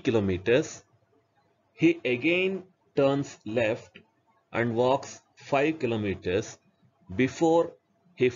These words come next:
finally takes left to walk for three kilometers. How far is he from the original spot? ಇದು ಹಿಂಗೆ ಓದ್ತಾ ಹೋದ್ರೆ confuse ಆಗುತ್ತೆ.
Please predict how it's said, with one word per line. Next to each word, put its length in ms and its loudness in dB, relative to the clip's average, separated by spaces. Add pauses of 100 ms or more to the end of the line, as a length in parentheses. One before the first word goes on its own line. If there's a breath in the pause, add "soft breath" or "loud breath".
finally 520 0 (400)
takes 280 0 (280)
left 340 -2 (840)
to 80 4 (160)
walk 200 2 (140)
for 180 0 (760)
three 180 2 (100)
kilometers. 520 -2 (1080)
How 240 4 (140)
far 220 2 (260)
is 100 -4 (160)
he 140 0 (1120)
from 160 0 (140)
the 60 2 (180)
original 380 -2 (260)
spot? 300 -4 (2500)
ಇದು 140 -12
ಹಿಂಗೆ 200 2 (120)
ಓದ್ತಾ 240 2
ಹೋದ್ರೆ 260 4 (240)
confuse 320 0
ಆಗುತ್ತೆ. 300 -6